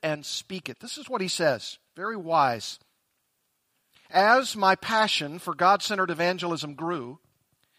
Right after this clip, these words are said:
I longed to emphasize the centrality of sovereign saving grace." Why? Because the quickening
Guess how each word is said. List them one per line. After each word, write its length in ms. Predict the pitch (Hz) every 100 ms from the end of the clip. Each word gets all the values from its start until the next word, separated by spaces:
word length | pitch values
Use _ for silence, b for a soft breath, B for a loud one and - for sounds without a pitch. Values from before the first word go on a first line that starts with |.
| b b b b
I 160 | 180 175
longed 680 | 175 185 240 277 185 175 175
to 140 | 180
emphasize 720 | 196 240 180 - 160 156 160 -
the 120 | 160
centrality 920 | - 170 160 - 208 226 208 151 165 b b
of 220 | 175 156 -
sovereign 760 | - 220 220 233 180 143 160
saving 560 | - - 214 202 175 170
grace." 520 | 180 180 123 - - _ _ _ _ _ _ _ _
Why? 460 | 143 139 143 214 - _ _ _ _ b b b b
Because 340 | 190 - 214 -
the 80 | 196
quickening 800 | - 294 311 269 185 170 208